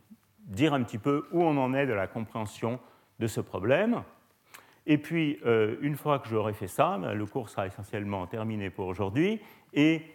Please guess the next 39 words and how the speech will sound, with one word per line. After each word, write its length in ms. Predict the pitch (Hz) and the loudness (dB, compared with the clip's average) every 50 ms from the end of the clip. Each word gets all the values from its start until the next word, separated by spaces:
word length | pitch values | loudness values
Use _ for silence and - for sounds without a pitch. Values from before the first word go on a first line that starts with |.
| - - - | -20 -14 -6
j'introduirai 680 | - 101 143 147 143 - - 151 135 139 143 - 143 131 | 0 2 2 2 2 0 -2 -2 0 0 0 2 2 2
brièvement 800 | 113 101 117 160 180 170 175 165 143 120 135 147 151 151 147 135 117 - - | 2 2 2 2 2 4 2 2 2 0 0 2 2 2 2 0 -2 -4 -4
les 100 | 110 107 | -6 -4
supraconducteurs 800 | - - 113 - 120 117 110 - 117 107 107 101 - 139 123 | -4 -6 -4 -2 0 0 0 0 -2 -4 -4 -4 -2 -2 0
à 60 | 120 104 | 0 2
base 200 | 101 98 92 92 | 2 0 0 -2
de 80 | 92 87 | -4 -6
fer, 360 | - - 120 127 151 170 160 - - - - - _ _ _ | 0 2 4 4 4 2 0 -4 -10 -20 -20 -20 _ _ _
qui 120 | - 113 | -6 -4
seront 300 | 107 - - 123 123 135 - - - | -4 -2 0 0 0 0 -2 -8 -10
vraiment 400 | 113 98 101 120 117 117 117 113 | -6 -2 0 2 2 2 0 0
abordés 360 | 101 90 101 95 107 107 127 | 0 2 0 0 0 -2 -4
sérieusement 460 | 110 - 113 104 92 90 - 131 135 | -4 -4 -4 -4 -4 -4 -4 -2 -2
dans 120 | 123 110 101 | -2 -2 -2
les 100 | 95 87 | -4 -6
séminaires. 460 | - - 90 80 71 - _ _ _ _ _ _ _ _ _ _ _ _ | -6 -8 -10 -10 -12 -16 _ _ _ _ _ _ _ _ _ _ _ _
Donc 100 | 101 95 | -10 -4
voilà 180 | 95 123 131 135 | 0 0 0 0
un 80 | 123 | 0
petit 140 | 117 - 120 | -2 -4 -6
peu 280 | 107 - 135 131 135 135 - - - - _ _ _ _ - | -2 0 0 0 0 -2 -8 -16 -20 -20 _ _ _ _ -6
le, 380 | 117 113 113 113 113 - - - _ - 104 | -2 0 0 0 -2 -4 -6 -12 _ -8 -6
euh, 260 | 98 95 95 90 95 104 - _ _ _ _ | -4 -4 -4 -4 -6 -10 -14 _ _ _ _
plan 320 | - 113 107 113 131 139 - - | 0 2 2 2 0 -4 -10 -12
de 140 | - 92 107 | -10 -8 -8
ce 80 | 104 - | -10 -10
que 100 | - 101 | -12 -10
je 80 | 98 | -6
vais 60 | 104 98 | -6 -4
vous 80 | 98 | -4
raconter 360 | 98 98 92 - 95 92 135 | -4 -6 -8 -8 -10 -10 -10
aujourd'hui. 380 | 113 - - 98 - _ _ _ _ _ _ _ _ - - - - - | -10 -10 -12 -16 -20 _ _ _ _ _ _ _ _ -20 -20 -8 0 4
Alors, 240 | 143 135 113 101 | 6 6 6 4
très 180 | - - 190 208 | 2 2 2 2
brièvement, 400 | 185 190 196 185 165 160 196 208 | 4 2 2 0 0 0 -2 -2
ces 200 | - - 156 135 | 0 2 4 4
oxydes 340 | 139 135 - - 185 160 127 | 4 4 4 0 -2 0 2
de 100 | 123 117 | 0 2
technétium. 600 | - 147 135 - - 123 113 - - 107 90 | 2 0 0 0 0 -2 -2 -2 -4 -6 -6